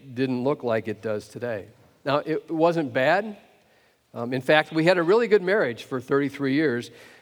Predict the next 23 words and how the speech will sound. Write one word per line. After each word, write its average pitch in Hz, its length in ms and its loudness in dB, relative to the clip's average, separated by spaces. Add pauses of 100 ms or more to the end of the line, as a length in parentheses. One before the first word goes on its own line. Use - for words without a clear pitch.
(160)
um, 123 320 0
through 156 280 0
lots 165 260 4
of 139 160 -2
great 151 260 2
times 143 320 0
and 127 100 -2
lots 127 240 0
of 139 80 -2
struggles. 117 640 -4 (1120)
But 135 200 -2
something, 233 420 2
something 233 320 2
happened 214 420 4
a 170 60 2
couple 175 340 2
of 147 60 0
years 147 320 -2
ago 120 240 -4
to 117 80 -8
change 123 380 -2
all 98 160 -4
that. 90 240 -10